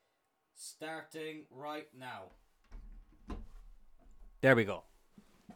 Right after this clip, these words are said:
Sorry about that. <sighs> Lads, I've just, honestly, this is nine o'clock on Monday, on, why Monday? On Thursday. This goes out midnight Friday. So just bear with me.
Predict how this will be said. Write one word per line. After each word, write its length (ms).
Sorry 300
about 220
that. 180
<sighs> 680
Lads, 400
I've 220
just, 240
honestly, 460
this 200
is 140
nine 380
o'clock 500
on 220
Monday, 380
on, 360
why 160
Monday? 440
On 120
Thursday. 560
This 180
goes 220
out 180
midnight 440
Friday. 480
So 360
just 180
bear 160
with 180
me. 60